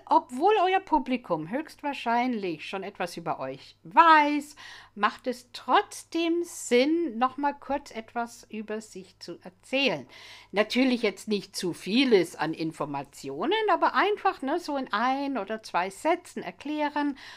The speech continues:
warum euer Hintergrund in Bezug zum Thema wichtig ist und warum ihr die perfekte Person seid, eure Informationen zum angekündigten Thema zu teilen.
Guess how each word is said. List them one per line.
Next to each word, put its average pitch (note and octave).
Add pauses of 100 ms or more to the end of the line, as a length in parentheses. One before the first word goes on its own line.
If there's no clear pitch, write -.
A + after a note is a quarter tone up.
(140)
warum C#4
euer B3+
Hintergrund A3+
in G#3+
Bezug -
zum F#3+
Thema E3+
wichtig E4
ist C4 (380)
und G#3+
warum B3
ihr A#3
die G#3
perfekte G#4+
Person G4+ (220)
seid, C#3+
eure D#4+
Informationen A#3+
zum A3
angekündigten A#3
Thema D#4+
zu -
teilen. D#3